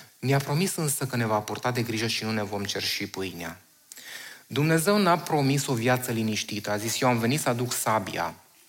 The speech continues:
Întrebați-i pe cei care se convertesc din afară și vin în biserică. Cum vine sabia în casa lor atunci când încep să fie persecutați, deci chiar ai lor,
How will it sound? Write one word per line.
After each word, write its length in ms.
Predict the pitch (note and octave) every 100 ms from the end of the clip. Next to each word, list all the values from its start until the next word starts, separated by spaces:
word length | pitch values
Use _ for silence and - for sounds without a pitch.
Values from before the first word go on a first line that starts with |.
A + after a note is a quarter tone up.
| - -
Întrebați-i 580 | A#2+ A#2 A#2 C#3 D#3+ C#3
pe 120 | B2
cei 180 | A#2 B2+
care 180 | B2 A#2+
se 160 | A#2+
convertesc 560 | A2+ A2 G#2 G#2 A#2 A2
din 160 | G#2
afară 640 | G2+ F#2 G#2 F#2 F2+ - F#2 _ _ _ _
și 200 | - A2+
vin 240 | G#2+ B2
în 100 | A#2+
biserică. 760 | G#2 G#2 - G#2 G2 G2 F#2+ F#2+ G2+ _ _ - - - - - -
Cum 320 | - E3+ D#3+
vine 240 | C3 C3+
sabia 440 | A#2+ - B2 A#2 A2
în 80 | G#2+
casa 320 | A2+ A2 G2+
lor 260 | G#2+ G#2+
atunci 360 | G2 F#2 A2 A2
când 180 | - G#2
încep 260 | G2 A2
să 120 | - A2
fie 200 | - G#2+
persecutați, 920 | - - G#2 - G2+ G#2+ F#2 - -
deci 260 | G2 - - - -
chiar 380 | - A2+ A2 A2+ - - -
ai 200 | G#2+ G#2
lor, 300 | G#2 F#2